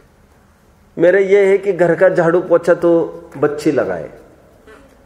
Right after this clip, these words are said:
क्योंकि सबको काम करना चाहिए। महात्मा गांधी जी की पॉलिसी, आश्रम में रहकर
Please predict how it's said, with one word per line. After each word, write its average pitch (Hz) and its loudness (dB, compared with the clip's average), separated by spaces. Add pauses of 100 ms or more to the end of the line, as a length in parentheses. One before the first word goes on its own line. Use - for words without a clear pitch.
(120)
क्योंकि 170 0
सबको - 0
काम 190 0
करना 185 2
चाहिए। 185 2
महात्मा 170 0
गांधी 165 2
जी 151 -2
की 160 -4
पॉलिसी, - -2 (1400)
आश्रम 180 0
में 196 2
रहकर 175 -2